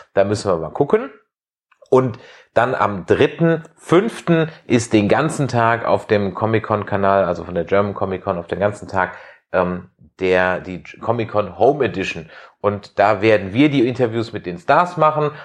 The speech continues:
Welche da sind, ähm, werden wir in den sozialen Netzwerken dann noch ankündigen. Ein paar sind schon angekündigt. Also aus Walking Dead ist jemand dabei. Und, ähm,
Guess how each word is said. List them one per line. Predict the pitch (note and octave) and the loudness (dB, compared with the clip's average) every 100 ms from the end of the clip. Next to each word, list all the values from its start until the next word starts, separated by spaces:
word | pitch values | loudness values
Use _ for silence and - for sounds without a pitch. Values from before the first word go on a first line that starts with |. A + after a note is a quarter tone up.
| - | -4
Welche | - A#2+ A2+ | 0 2 4
da | G#2+ | 4
sind, | F#2+ B2+ C3 - | 4 2 0 0
ähm, | G#2+ G#2+ G2 | 0 2 2
werden | G#2+ | 2
wir | G#2 | 2
in | G2+ | 2
den | F#2 | 2
sozialen | G2 F2 G2 F#2+ | 2 2 0 2
Netzwerken | F#2 F#2 - F2 F2 | 2 0 2 2 2
dann | E2+ | -4
noch | D#2+ - | -2 0
ankündigen. | C3+ C3 A#2+ A#2 A2 G#2 | 0 2 2 2 2 0
Ein | |
paar | F#2+ G2 G2 | 0 2 2
sind | A#2 | 2
schon | A2+ E2 | 0 0
angekündigt. | G2+ G#2 - A2 G#2 F2 | 2 0 0 2 2 2
Also | E2+ F#2 | 2 2
aus | G2 - - | 2 -2 -8
Walking | F#2 F#2+ - G#2 | 0 0 2 2
Dead | F2 - | 2 0
ist | E2 | -4
jemand | - F2+ F2+ | -2 0 2
dabei. | F2 E2 F2 F2 F2 | 2 2 2 2 0
Und, | G#2+ A2+ A2+ - | 0 -2 0 2
ähm, | A2 G#2+ | 4 2